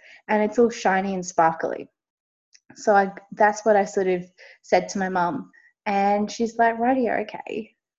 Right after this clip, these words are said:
Well, how are we gonna create this alien?" So we ended up, uh, wearing, and I'll, I'll post the photo to, uh, my Facebook and also to the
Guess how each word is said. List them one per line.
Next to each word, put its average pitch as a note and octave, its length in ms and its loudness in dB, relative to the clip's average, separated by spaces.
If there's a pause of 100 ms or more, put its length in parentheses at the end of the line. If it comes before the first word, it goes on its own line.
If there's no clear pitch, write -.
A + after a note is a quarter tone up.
Well, A3 160 -2
how G3 320 -4
are - 20 -2
we G#3+ 120 0
gonna G#3+ 200 -4
create G#3+ 520 2
this F#3+ 180 -4
alien?" C4+ 560 0 (560)
So - 180 0
we A#3+ 140 2
ended B3+ 320 4
up, A#3 200 6 (300)
uh, G3 140 0 (240)
wearing, F#3 580 0
and F#3 80 -4
I'll, F#3 260 -4
I'll F#3 220 -8
post A3+ 300 2
the A3 100 -2 (100)
photo F3+ 460 0 (680)
to, G3+ 480 2 (120)
uh, F3 400 0
my F3+ 300 -4 (120)
Facebook F3+ 600 -2
and F3+ 160 -6
also F3 520 -2 (680)
to G3 380 0
the F3 500 -2